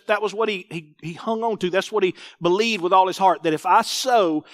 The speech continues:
then what's gonna happen is God will instinctively put more seed back in my, my storehouse. I always use it this way. I always said that when we're building things or doing things for God, I'm always reaching back. God put something and I use it. And then I reach back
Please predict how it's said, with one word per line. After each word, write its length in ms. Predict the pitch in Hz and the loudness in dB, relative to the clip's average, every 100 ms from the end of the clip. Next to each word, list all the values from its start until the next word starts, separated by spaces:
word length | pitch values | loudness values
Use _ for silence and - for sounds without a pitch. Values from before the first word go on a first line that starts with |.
| - | -12
then 140 | - 175 | -6 -2
what's 180 | 185 - | -2 -2
gonna 160 | 208 | -4
happen 300 | 185 214 202 | 0 0 0
is 160 | 175 147 | -6 -6
God 420 | 147 196 196 190 | 0 4 4 2
will 160 | 165 160 | -2 -4
instinctively 1400 | 180 165 - _ _ _ - - - 285 226 202 170 170 | -4 -8 -16 _ _ _ -16 -12 -4 -4 -2 0 0 0
put 180 | - 185 | 0 -2
more 200 | 180 180 | 0 -2
seed 420 | - 208 156 139 | 0 -2 -2 -2
back 240 | 147 143 | -2 -2
in 80 | 151 | -6
my, 200 | 147 143 151 | -8 -8 -8
my 140 | 139 | -10
storehouse. 540 | 131 - 120 110 - _ _ _ _ _ _ _ _ _ - - _ _ - | -10 -12 -12 -14 -20 _ _ _ _ _ _ _ _ _ -20 -20 _ _ 0
I 100 | 165 | 4
always 260 | 214 208 | 4 2
use 160 | 202 185 | -4 -8
it 160 | 190 175 | -8 -4
this 200 | 185 - | -6 -4
way. 280 | 147 120 - _ | -8 -8 -14 _
I 80 | 151 | 2
always 260 | 170 175 | 2 2
said 200 | 160 175 | 0 -2
that 40 | 156 | -2
when 140 | 165 | -4
we're 120 | 160 | -6
building 400 | 131 160 190 180 | 0 2 2 0
things 280 | 165 175 160 | -4 -4 -6
or 40 | 120 | -4
doing 320 | 151 175 160 | 0 0 0
things 200 | 170 156 | -4 -4
for 100 | 151 | -2
God, 280 | 151 143 - - - | 2 2 2 -10 -10
I'm 160 | 143 156 | -2 2
always 360 | 165 175 151 | 4 4 0
reaching 400 | 120 170 185 208 | 0 -2 -2 -6
back. 300 | 175 160 147 - _ | 0 0 0 -4 _
God 260 | 147 156 - | 0 0 0
put 200 | 185 - | -4 -4
something 400 | 170 160 170 - _ | -6 -6 -8 -10 _
and 100 | - | -6
I 60 | 139 | -4
use 280 | 147 147 104 | -4 -6 -10
it. 120 | 101 _ _ - | -18 _ _ -12
And 100 | 143 | -4
then 80 | 147 | -2
I 60 | |
reach 340 | 139 175 190 175 | 2 2 0 -2
back 320 | 190 160 135 | 0 0 -2